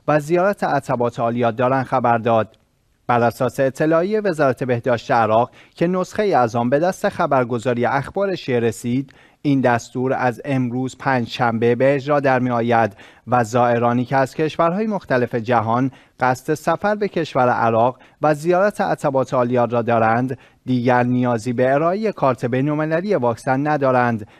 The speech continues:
و به راحتی می‌توانند حتی بدون داشتن این کارت به عراق بروند.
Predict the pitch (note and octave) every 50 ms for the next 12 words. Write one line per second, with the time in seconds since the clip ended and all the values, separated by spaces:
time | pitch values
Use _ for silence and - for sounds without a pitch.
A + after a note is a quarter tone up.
0 | _ - C3 B2+ B2 A#2+ C3 B2+ A#2+ B2 A#2 A#2 A#2+ B2 A#2+ - B2+ B2 A#2+ -
1 | - B2+ B2 C3 C3 C3+ C3+ C3+ C#3 C#3 C3+ - - - _ - B2+ B2 B2 -
2 | - - C3+ C3 C#3 F#3 G3+ G3+ A#3 A3 A3 G3+ F3 D#3 C#3+ B2+ - - C3+ B2+
3 | B2 A#2+ A2+ A2+ - A#2+ A#2 A#2 A2+ - - C#3+ C3+ C#3 C#3+ C#3+ C#3 B2+ A#2 C3
4 | B2+ B2 B2 A#2 A#2+ A#2+ A#2+ A#2 G#2+ G2 -